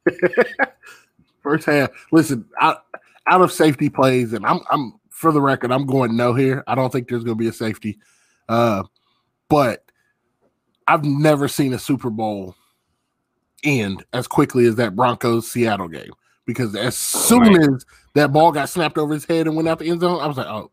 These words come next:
Speaker 1: they're not winning this game."
Speaker 2: Uh, it,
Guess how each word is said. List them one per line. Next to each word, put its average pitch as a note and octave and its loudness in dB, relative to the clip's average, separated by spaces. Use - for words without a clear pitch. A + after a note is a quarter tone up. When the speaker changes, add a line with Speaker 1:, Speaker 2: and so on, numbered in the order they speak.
Speaker 1:
they're D3 0
not G#2 -2
winning A2+ -4
this G#2+ -8
game." F2+ -14
Speaker 2:
Uh, G#2 2
it, A2+ 2